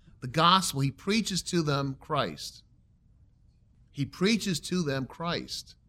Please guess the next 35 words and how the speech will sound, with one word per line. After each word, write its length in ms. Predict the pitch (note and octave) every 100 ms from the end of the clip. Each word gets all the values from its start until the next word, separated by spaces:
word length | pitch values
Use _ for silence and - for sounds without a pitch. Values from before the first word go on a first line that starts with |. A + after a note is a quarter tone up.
| _ _ - -
He 160 | D3 B2+
tells 560 | - F3+ G#3+ A3 G3
them 240 | E3+ E3+ D#3+
about 480 | C#3 D3+ D3 D3
the 80 | A#2+
Lord. 420 | C#3 D#3+ D#3+ A#2 - - - -
And 260 | E3+ F#3 E3+ -
not 260 | D3 F#3 C#4
only 220 | A3+ F3
that, 400 | E3+ A3+ G3+ E3 - - -
but 180 | D3+
God 440 | C3 F#3+ A3+ A#3 A3+
confirms 760 | G3+ F3 - G#3 C4 B3+ A3 F#3+
his 200 | F#3+ D#3
words 580 | F3+ A#3 A3+ F3+ D#3 - -
with 180 | E3 D#3
manifestations, 1200 | E3 F#3+ A3+ G#3 F3+ - F#3+ G#3+ A#3 F#3+ D#3+ C#3 - -
the 80 | -
truth 380 | C#3 - C#4 C#4+
of 120 | A3+
his 180 | G3+ F3
words 460 | F3 F#3+ F#3+ F#3+ - -
with 160 | - D#3+
signs 720 | - - G#3+ A#3 A#3+ A#3 G3
and 180 | F3 E3
wonders, 380 | A3 A#3 E3+ - - -
good 260 | - B3+ A3
signs, 520 | - G#3 F3 E3 C#3
good 300 | B2+ B3 G#3
wonders, 380 | G3 E3+ D#3+ D3 - -
people 340 | - B3+ A3+ A3+
delivered 480 | F3+ F3+ G#3+ G3+ G3
from 140 | F3+
demonic 540 | E3+ F#3 F#3+ G3 F#3+
possession, 580 | - D3+ G#3+ A3 G#3+ G#3